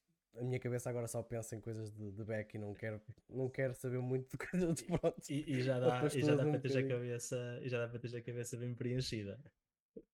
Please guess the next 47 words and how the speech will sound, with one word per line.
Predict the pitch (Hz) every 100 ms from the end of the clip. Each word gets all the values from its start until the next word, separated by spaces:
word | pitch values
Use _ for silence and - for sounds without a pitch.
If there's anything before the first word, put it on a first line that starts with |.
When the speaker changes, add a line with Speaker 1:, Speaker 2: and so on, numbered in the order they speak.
| _ _ -
Speaker 1:
É, | 185 185 170
isso | 156 -
Speaker 2:
Isto | 175
Speaker 1:
vai | 196
Speaker 2:
tem | 131
Speaker 1:
ser |
um | 135
Speaker 2:
muito | 180
que | 175
se |
Speaker 1:
assunto | 170 117
muito | - 107
Speaker 2:
lhe |
diga. | 104
Speaker 1:
interessante. | 110 - - 107 92 - _ _ _ 131
É, | 123 101 110 110
é, | 120
é |
porque | - - -
cada | 220 208
vez | 165 151
mais, | 131 98 92 _ _ _ _ _
eh, | 107 110 107 -
por-, | - - - _ -
isso | 156 147
também | 175 165 160
acho | 120 151 -
que | 151
é |
um | 139 131
tópico | - 131 131 -
muito | 127 131 131
interessante | 117 - 110
para | 113
falarmos | - 113 110
aqui | 104
nestes | 104 104 -
podcasts | 92 95 95 123 -
e | 98
acho | -
que |
vamos | 107 101
ter | 110
a | 104
oportunidade, | - 117 107 110 113 _ - _ - _ _ _ -
que | 139
é, | 135